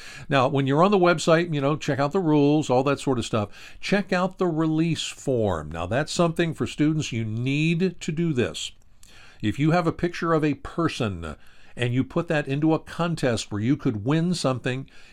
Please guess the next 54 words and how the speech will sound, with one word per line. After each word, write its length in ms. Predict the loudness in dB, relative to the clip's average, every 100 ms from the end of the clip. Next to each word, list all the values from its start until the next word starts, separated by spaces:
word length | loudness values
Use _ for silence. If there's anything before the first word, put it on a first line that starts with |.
| -8
you 160 | -2
need 380 | -2 0 0 0
to 80 | 0
get 260 | 0 -2 -4
the 80 |
person's 560 | -6 -2 -2 -2 -6 -8
permission 1000 | -8 -8 -4 -2 -4 -2 -2 0 0 -2 -6 -20 -20 -4
to 100 | -2
use 480 | 2 4 6 4 0 -4
the 140 | -6
photo 520 | -2 0 2 2 2
of 280 | 0 -4 -2
them, 400 | 0 0 -2 -12 -20 -16 -8
all 80 |
right? 300 | -4 -2 -2 -4 -18 -20 -20 -4
And 200 | 0 0
if 100 | 2
you 140 | 2
have 200 | 4 4
multiple 560 | 2 2 4 4 4 2
photos 520 | 4 4 4 2 2
of 100 | 0
multiple 380 | 2 2 0 -2
people, 440 | 0 -2 -2 -4
yep, 440 | -2 2 2 2 -2
you 100 | -2
need 240 | -2 -2
to 60 | 0
get 200 | 0 0
that 200 | -2 -2
release 280 | -2 -2
form. 320 | -4 -6 -6 -6
Let's 220 | -8 -6
make 140 | -8
sure 200 | -4 -2
we 140 | 0 0
have 180 | 2
our 140 | 2 0
P's 320 | 0 -2 -2
and 140 | -4
Q's 280 | 0 0 0
kind 220 | -2 -2
of 80 | -2
in 80 | -2
line. 540 | 0 0 0 -2 -4 -8 -14 -16
It's 120 | -2
not 200 | 0 2
hard 240 | 2 0
to 60 | -2
do. 200 | -6 -6
It's 80 | -6
very, 260 | -4 -2
very 200 | -2 -4
simple. 420 | -6 -6 -6 -10